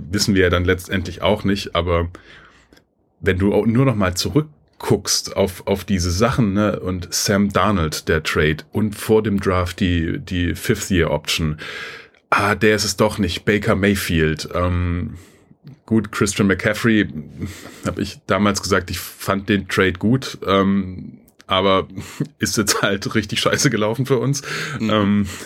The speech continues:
Speaker 1: <laughs> D J
Speaker 2: Ja, aber auch
Speaker 1: Moore.
Speaker 2: mit McCaffrey selber, also das ist,
Speaker 1: Ja, ja.
Speaker 2: das kann ich auch nachvollziehen, so, ne? Also das, äh, den würde ich da tatsächlich ein bisschen ausklammern, hast du vollkommen recht, sehe ich genauso wie du, ja.
Speaker 1: Ähm, und ja, man wollte halt hoch und den, den Quarterback haben und musste halt D J Moore abgeben. Ja,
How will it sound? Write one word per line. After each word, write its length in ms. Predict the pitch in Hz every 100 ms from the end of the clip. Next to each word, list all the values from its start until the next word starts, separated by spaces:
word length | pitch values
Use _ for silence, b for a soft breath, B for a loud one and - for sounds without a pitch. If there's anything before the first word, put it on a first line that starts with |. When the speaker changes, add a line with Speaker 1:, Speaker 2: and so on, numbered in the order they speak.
| 139 147
Speaker 1:
<laughs> 360 | 143 147 -
D 60 | 107
J 120 | 98
Speaker 2:
Ja, 60 | 98
aber 120 | 98
auch 60 | 117
Speaker 1:
Moore. 200 | 131 117
Speaker 2:
mit 120 | 104
McCaffrey 320 | 113 104 104
selber, 300 | 85 98 110
also 200 | 95 101
das 160 | 95 104
ist, 140 | -
Speaker 1:
Ja, 100 | 92
ja. 200 | 104 107
Speaker 2:
das 100 | 98 87
kann 100 | 107
ich 60 |
auch 140 | 104 120
nachvollziehen, 560 | 120 131 110 117 110
so, 100 | 107
ne? 160 | 110 123
Also 220 | 95 98
das, 320 | 95 110 -
äh, 240 | 107 95 95
den 220 | 104 104
würde 80 | 107
ich 80 | -
da 100 | 95
tatsächlich 460 | 95 - 98 -
ein 80 | 90
bisschen 220 | 90 87
ausklammern, 440 | 78 - 87 76 85
hast 160 | -
du 40 | -
vollkommen 300 | 80 85 78
recht, 200 | 82 -
sehe 100 | 80
ich 100 | -
genauso 320 | 82 78 76
wie 80 | 73
du, 200 | 85 78
ja. 180 | 78 - _ B B
Speaker 1:
Ähm, 440 | 95 92 92 92 98
und 220 | 107 101
ja, 340 | 80 85 110 135
man 400 | 101 95 98 92
wollte 280 | 101 113 120
halt 200 | 120 123
hoch 200 | 131 131
und 240 | 110 117
den, 220 | 123 113 110
den 160 | 117
Quarterback 520 | 113 120 120 117 117
haben 280 | 117 113 110
und 100 | 101
musste 300 | 107 107 107
halt 240 | 101 98 107
D 80 |
J 200 | 104 104
Moore 320 | 95 110 127 -
abgeben. 540 | 123 - - 120 117
Ja, 300 | 95 113